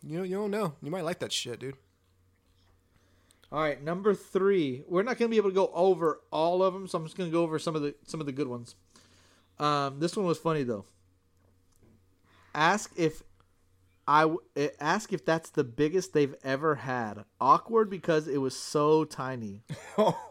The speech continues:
Speaker 1: Bro.
Speaker 2: Could you imagine just going
Speaker 1: He
Speaker 2: ham
Speaker 1: thought
Speaker 2: with the
Speaker 1: he was
Speaker 2: tiny dick,
Speaker 1: Yeah.
Speaker 2: just going, "You like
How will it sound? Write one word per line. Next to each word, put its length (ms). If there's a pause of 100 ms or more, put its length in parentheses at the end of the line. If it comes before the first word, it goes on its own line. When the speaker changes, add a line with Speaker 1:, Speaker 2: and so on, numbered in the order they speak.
(140)
Speaker 1:
Bro. 360
Speaker 2:
Could 140
you 120
imagine 400
just 180
going 260
Speaker 1:
He 340
Speaker 2:
ham 80
Speaker 1:
thought 80
Speaker 2:
with 100
the 60
Speaker 1:
he 80
was 80
Speaker 2:
tiny 400 (180)
dick, 240
Speaker 1:
Yeah. 80
Speaker 2:
just 160
going, 180 (720)
"You 260
like 300